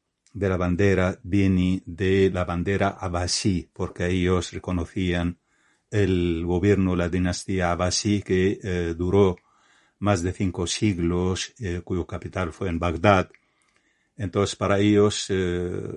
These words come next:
era el, el gobierno, la dinastía, eh, más representativa para su pensamiento y su ideología.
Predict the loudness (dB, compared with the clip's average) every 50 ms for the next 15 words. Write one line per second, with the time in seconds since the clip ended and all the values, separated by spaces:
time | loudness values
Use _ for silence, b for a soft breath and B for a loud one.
0 | -12 -12 -8 -4 -2 0 2 2 0 0 -2 -4 -2 -2 -2 -2 -2 -2 -4 -8
1 | -8 -8 -4 -2 0 2 6 8 8 8 8 4 2 0 0 0 0 0 -2 -2
2 | -2 -2 -2 -2 -2 -4 -6 -10 -8 -4 -2 0 0 0 0 0 -2 -4 -6 -6
3 | -4 -4 -4 -4 0 2 4 4 4 2 0 -4 -6 -8 -8 -6 -6 -6 -4 -4
4 | -4 -4 -2 -4 -4 -2 -2 -2 0 0 0 0 0 0 -2 -2 -4 -2 -2 -2
5 | -4 -4 -4 -4 -4 -2 -2 -4 -4 -4 -4 -4 -2 -2 -2 -2 -4 -4 -4 -4
6 | -4 -6 -6 -8 -8 -8 -6 -6 -6 -6 -8 -10 -12 -12 -12 -12 -14 -16